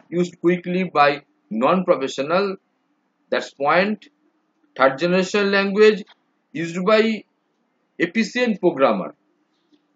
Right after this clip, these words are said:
but fourth G L language use any programming language, they can use fourth G L language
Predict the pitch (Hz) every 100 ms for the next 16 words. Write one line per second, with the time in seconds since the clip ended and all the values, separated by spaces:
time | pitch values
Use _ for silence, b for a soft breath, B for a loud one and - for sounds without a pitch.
0 | _ - 151 - - - _ _ _ 147
1 | 185 175 165 202 214 208 196 196 196 214
2 | 220 - _ _ _ _ _ 139 180 190
3 | - - _ _ _ _ _ _ _ _
4 | _ _ _ _ - 160 - 156 151 156
5 | 151 143 135 143 190 262 - - _ _
6 | 127 123 143 135 131 120 _ - 127 120
7 | 113 - _ _ _ _ _ - 123 214
8 | 113 104 98 87 80 82 - -